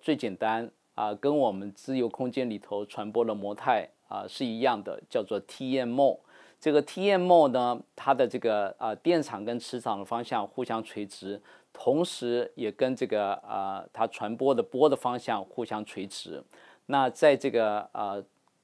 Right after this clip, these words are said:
啊，波导的轴向方向上头呢，并没有任何的场。那，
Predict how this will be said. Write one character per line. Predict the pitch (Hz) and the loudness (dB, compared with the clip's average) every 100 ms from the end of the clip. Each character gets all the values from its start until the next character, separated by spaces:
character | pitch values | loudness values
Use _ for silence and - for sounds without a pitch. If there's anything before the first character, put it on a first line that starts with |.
| - | -12
啊， | - 107 | -6 -6
波 | - 143 | 4 6
导 | 170 117 | 8 8
的 | 110 | 4
轴 | - 117 | 0 0
向 | 135 151 131 | 4 4 4
方 | 127 | -2
向 | 131 123 | -2 -4
上 | 117 117 | -2 -4
头 | - 98 | -4 -8
呢， | 98 98 - _ | -8 -12 -14 _
并 | 143 120 | 0 0
没 | 110 | -2
有 | 101 | -2
任 | 123 | -2
何 | 113 101 | -2 -6
的 | 98 | -8
场。 | - - - _ _ _ - - - - _ | -8 -12 -12 _ _ _ -20 -20 -20 -20 _
那， | 156 151 143 - | 6 8 8 4